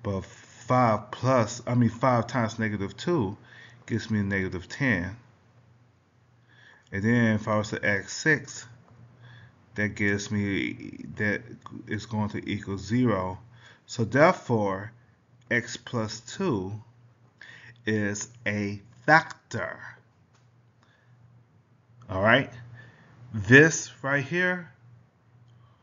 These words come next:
is a fine way to get through the factoring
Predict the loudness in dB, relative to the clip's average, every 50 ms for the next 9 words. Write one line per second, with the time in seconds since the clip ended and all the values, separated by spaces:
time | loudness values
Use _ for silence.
0 | _ _ _ -20 -20 _ _ _ -6 -4 -2 -2 -2 -4 -6 -10 -14 -16 -20 -20
1 | -20 -20 -20 -20 -20 -20 _ _ _ _ -12 -10 -10 -10 -12 -14 -8 -4 -2 0
2 | 0 0 0 0 0 -2 -2 -4 -8 -12 -14 -12 -8 -6 -4 -2 -2 0 -2 -2
3 | -4 -6 -10 -12 -10 -8 -6 -6 -6 -6 -6 -8 -8 -8 -8 -10 -10 -10 -8 -8
4 | -8 -8 -10 -12 -12 -12 -12 -12